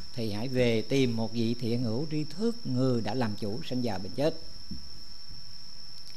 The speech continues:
Người đó người ta sẽ biết căn cơ đặc tướng của mình, người ta sẽ dạy mình từng bước đi. <clears throat> Nhưng khó lắm mấy con, không phải về, mấy con muốn về đây cái mấy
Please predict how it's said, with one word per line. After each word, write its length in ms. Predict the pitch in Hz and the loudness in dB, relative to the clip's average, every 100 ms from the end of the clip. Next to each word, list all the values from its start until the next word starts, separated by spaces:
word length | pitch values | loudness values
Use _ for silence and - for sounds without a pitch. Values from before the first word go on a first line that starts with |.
| - - | -4 -4
Người 180 | 104 98 | -2 0
đó 280 | 107 131 165 | 0 0 0
người 100 | 104 | -2
ta 160 | 110 113 | -2 -2
sẽ 200 | 104 113 | -2 0
biết 200 | 147 180 | 0 0
căn 200 | - 117 | -2 -2
cơ 260 | 107 113 113 | 0 0 0
đặc 140 | 92 - | -2 -4
tướng 160 | 123 131 | -2 -2
của 100 | 147 | -2
mình, 260 | 110 104 90 | -2 -2 -4
người 100 | 98 | -4
ta 120 | 101 | -4
sẽ 160 | 98 104 | -4 -4
dạy 300 | 107 101 98 - | -4 -4 -4 -2
mình 200 | 110 98 | -2 0
từng 180 | 101 95 | -2 -2
bước 200 | 110 117 | -2 -2
đi. 160 | 120 104 - - - | -2 -2 -4 -4 -4
<clears throat> 80 | 147 98 - - - - - - - - - - - - - - - - - - - | -4 -2 -4 -4 -4 -4 -4 -4 -4 -4 -4 -4 -4 -4 -6 -6 -4 -4 -4 -4 -4
Nhưng 260 | 120 120 123 | 0 2 2
khó 280 | 120 127 156 | 2 2 4
lắm 280 | 143 160 | 4 4
mấy 100 | 156 | 2
con, 260 | 143 113 113 | 2 0 0
không 80 | 120 | 0
phải 160 | 110 | 0
về, 260 | 131 113 104 | 2 2 2
mấy 140 | 104 | 0
con 220 | 131 117 120 | -2 -2 -2
muốn 180 | 143 143 | -2 -2
về 160 | 101 | -2
đây 180 | 98 113 | -2 -2
cái 100 | 120 | -2
mấy 120 | 139 | -2